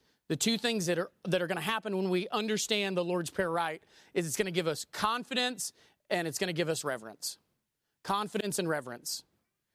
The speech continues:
When we're understanding prayer rightly, we will be more confident in our prayers, but we'll also be more reverent. Confidence, when you look at this, there is a boldness that comes in believing the words, "Our Father in heaven." There's a boldness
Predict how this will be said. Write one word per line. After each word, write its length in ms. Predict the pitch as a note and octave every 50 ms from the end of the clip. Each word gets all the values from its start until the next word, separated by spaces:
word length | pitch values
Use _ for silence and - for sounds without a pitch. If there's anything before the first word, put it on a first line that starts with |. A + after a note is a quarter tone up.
| _ _ _ -
When 160 | F3 F#3 F3+
we're 200 | F#3 G#3+ A#3+ B3+
understanding 480 | B3 B3+ A3+ - A#3+ A#3 A#3+ A#3+ A3+
prayer 260 | F#3 - - B3 A3+ G#3+
rightly, 460 | G3+ G#3 A3+ B3 B3 B3 A#3+ A#3+ A#3+
we 160 | A3+ F#3+ F#3+
will 80 | F3 E3
be 100 | F3 E3+
more 160 | C#3 D3+ C#3
confident 600 | - - - G#3+ A#3 B3 - - B3 C4 C4 B3+
in 100 | A#3 B3
our 100 | B3 B3
prayers, 460 | G#3 - B3 A#3+ A#3+ A#3+ B3 A#3 - _ - - - -
but 80 | F3+
we'll 100 | F3 F#3
also 320 | G#3+ G3 G#3 G#3 - - A3
be 180 | F3+ D#3+ G3+
more 160 | G3 F#3 F3+ F3
reverent. 340 | D#3+ F#3+ F#3 D3+ F3+ -
Confidence, 440 | - A3 A#3+ C#4+ F#4 - C#4+ A#3+ E3+
when 80 | - A3
you 80 | G#3+
look 100 | B3+ E4+
at 60 | E4+ B3+
this, 140 | G3 - - - - - -
there 180 | G3+ D4 E4+ F#4+
is 140 | G4 E4+ E4
a 80 | F4
boldness 680 | C4+ F#3+ D3 A3+ B3 D4 F4+ F#4+ D#4 C#4+ C4 B3+ A#3 -
that 180 | - A#3 A3+ -
comes 300 | - C4 D#4 E4 C#4+ A#3
in 120 | B3+ A#3
believing 560 | G3 G#3+ G#3+ A3 A#3+ C4 A3 B3+ B3 A#3 A3
the 80 | F#3 G#3
words, 400 | G3+ A3+ C#4 C#4 B3 G#3+ F#3+ D#3+
"Our 140 | G3+ G#3 G3+
Father 320 | - A3 G#3+ A3 G3+ G#3
in 80 | G3 G3
heaven." 160 | A3 A3+ F3
There's 160 | F3 B3 C#4
a 80 | C#4 F#3
boldness 800 | D#3+ D3+ C#3+ F3+ A3+ B3+ D#4+ E4+ D4+ C#4 A3 G3 E3+ C#3 -